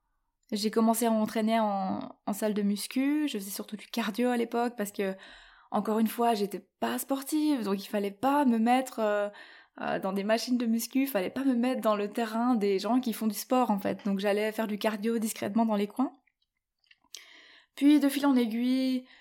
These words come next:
j'ai suivi quelqu'un encore, j'ai commencé la pole dance, euh, j'y suis allée hyper stressée,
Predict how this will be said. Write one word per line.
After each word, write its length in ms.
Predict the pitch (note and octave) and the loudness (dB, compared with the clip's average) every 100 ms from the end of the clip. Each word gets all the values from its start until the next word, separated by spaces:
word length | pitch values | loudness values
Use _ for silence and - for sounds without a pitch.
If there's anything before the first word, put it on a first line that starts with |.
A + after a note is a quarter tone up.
| _ | _
j'ai 160 | - G#3+ | -4 -2
suivi 380 | - G3+ A3 | 0 0 0
quelqu'un 320 | A#3 A3 C4 B3+ | 2 2 6 6
encore, 480 | B3+ B3+ C4 C4+ C4+ | 6 4 2 2 0
j'ai 240 | A3+ G#3+ A3 | -2 -2 -2
commencé 320 | A3 G#3 G#3+ | 0 0 0
la 140 | G3+ | -2
pole 200 | G#3 A3 | 0 0
dance, 480 | G#3+ A#3 B3 B3+ - _ - - _ - | 2 4 4 2 -4 _ -20 -20 _ -10
euh, 180 | G3+ F#3+ F#3+ | -8 -6 -8
j'y 140 | G3+ | -6
suis 200 | G3 G#3+ | -6 -4
allée 420 | G3+ G3 G3 F#3+ _ _ _ - | -4 -4 -6 -8 _ _ _ 0
hyper 340 | C4 C4+ A#3 | 2 4 0
stressée, 680 | A3+ - A3 - G#3 G#3 - | -2 -6 -4 0 0 0 -6